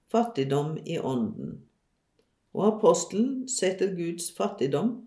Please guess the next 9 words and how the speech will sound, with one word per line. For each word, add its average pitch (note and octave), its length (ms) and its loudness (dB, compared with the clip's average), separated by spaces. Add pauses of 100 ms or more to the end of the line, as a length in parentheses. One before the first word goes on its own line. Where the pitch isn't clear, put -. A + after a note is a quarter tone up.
(160)
opp - 240 -4
som G#3 220 2
et G#3 200 2
forbilde C#3+ 640 2
for F3+ 200 0
oss - 180 -4
når E3+ 240 -2
han F3 100 -4
sier: A3 380 -4